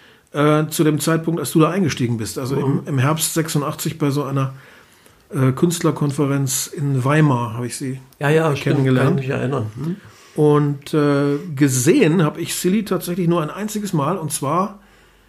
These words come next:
Speaker 1: beim Bundespräsidenten Wulff, als
Speaker 2: Ach,
Speaker 1: ihr da
Speaker 2: Schreck.
Speaker 1: gespielt habt. Da war ich nämlich eingeladen
Speaker 2: <laughs>
Speaker 1: und stand vor der Bühne, aber ihr habt
Speaker 2: Ja.
Speaker 1: mich nicht bemerkt, glaub ich. Ähm,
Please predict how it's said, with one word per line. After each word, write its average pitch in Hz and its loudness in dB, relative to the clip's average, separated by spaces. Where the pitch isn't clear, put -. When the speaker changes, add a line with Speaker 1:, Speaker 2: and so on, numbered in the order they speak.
Speaker 1:
beim 156 2
Bundespräsidenten 165 -2
Wulff, 180 2
als 196 -8
Speaker 2:
Ach, 165 0
Speaker 1:
ihr 139 -8
da 139 -2
Speaker 2:
Schreck. - -8
Speaker 1:
gespielt 139 0
habt. 139 -4
Da 135 -4
war 139 4
ich 131 -12
nämlich 143 -2
eingeladen 165 2
Speaker 2:
<laughs> - -4
Speaker 1:
und 143 -6
stand 151 0
vor 156 0
der 143 4
Bühne, 143 2
aber 131 -2
ihr 131 0
habt 139 -2
Speaker 2:
Ja. 170 2
Speaker 1:
mich 151 2
nicht 143 -2
bemerkt, 143 -2
glaub 120 -4
ich. 160 -8
Ähm, 139 -2